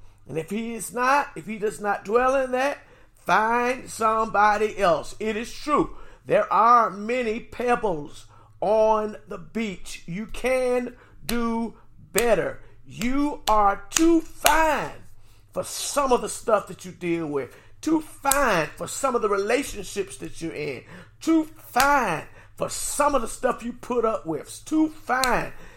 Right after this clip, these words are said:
to be, be, be just milling around, looking frustrated, looking like you lost your last friend. It is important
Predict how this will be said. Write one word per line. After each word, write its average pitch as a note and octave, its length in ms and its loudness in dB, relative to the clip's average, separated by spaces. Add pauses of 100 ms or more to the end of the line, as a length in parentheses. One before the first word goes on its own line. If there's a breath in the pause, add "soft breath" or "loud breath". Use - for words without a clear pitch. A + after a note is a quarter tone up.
(140 loud breath)
to F#3+ 100 0
be, G#3+ 340 -6
be, G#3+ 240 -6
be G#3 180 -8
just - 340 -6
milling A3+ 480 2
around, G#3 640 0 (240 loud breath)
looking G#3+ 500 -2
frustrated, F#3 920 -2 (300 loud breath)
looking A3+ 560 -2
like G#3 280 2 (200)
you G#3+ 120 -10
lost F#3+ 540 2
your G3 160 0
last F3+ 480 0
friend. F#3+ 480 -4 (1080 soft breath)
It B3+ 220 -2
is - 160 -4
important F3+ 800 2